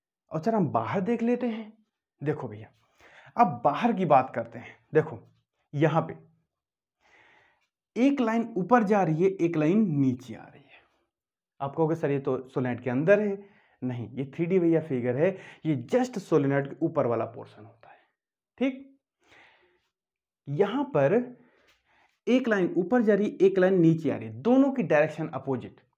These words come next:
यहाँ पर देख लो, यहाँ देख लो, यहाँ देख लो, डायरेक्शन अपोजिट होने से यही होता है कि यहाँ पर जो फील्ड की स्ट्रेंथ है वो वीक हो जाती है। ठीक,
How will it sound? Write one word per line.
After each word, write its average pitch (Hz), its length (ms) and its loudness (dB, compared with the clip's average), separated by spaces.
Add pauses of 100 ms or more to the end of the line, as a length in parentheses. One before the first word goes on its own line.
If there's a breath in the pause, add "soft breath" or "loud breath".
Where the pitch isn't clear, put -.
(680)
यहाँ 147 180 -2
पर 135 120 0
देख 101 240 -12
लो, - 60 -20 (440)
यहाँ 156 280 0
देख 113 220 -10
लो, - 60 -20 (300)
यहाँ 190 240 0
देख 131 200 -6
लो, 107 140 -16 (1200)
डायरेक्शन 214 600 0 (120)
अपोजिट 240 560 2
होने 160 320 -2
से 135 420 -2
यही 170 300 4
होता 143 360 -4
है 131 300 -2 (440 loud breath)
कि 160 60 -2 (100)
यहाँ 170 280 2 (100)
पर 160 100 2
जो 131 140 -4
फील्ड 233 420 0
की 160 180 0
स्ट्रेंथ 226 500 -2
है 180 320 -10
वो 190 120 -4 (500)
वीक 117 200 -12
हो - 140 -20
जाती - 340 -20
है। - 140 -20 (880)
ठीक, - 340 -8